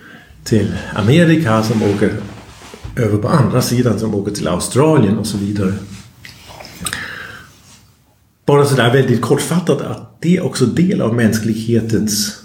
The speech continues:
utveckling. Att utvidga och omfamna och, och liksom så, så, så mycket som det bara går. Så på det viset skulle man kunna säga att det här utvidgande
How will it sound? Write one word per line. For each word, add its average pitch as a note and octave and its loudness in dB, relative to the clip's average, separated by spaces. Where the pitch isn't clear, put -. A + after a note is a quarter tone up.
utveckling. F3+ 4
Att - -4
utvidga D#3+ 4
och - -4
omfamna C3+ 0
och, A2 -4
och G#2 -4
liksom G#2+ -4
så, A2 2
så, A2 0
så - 0
mycket C3+ 4
som B2 4
det - 0
bara F2+ -2
går. - -2
Så D#3 2
på D3 2
det F3+ 4
viset A3 4
skulle E3+ 0
man C#3+ 0
kunna C3+ 0
säga B2+ -2
att B2 -12
det C#3 -4
här C#3 0
utvidgande D3 2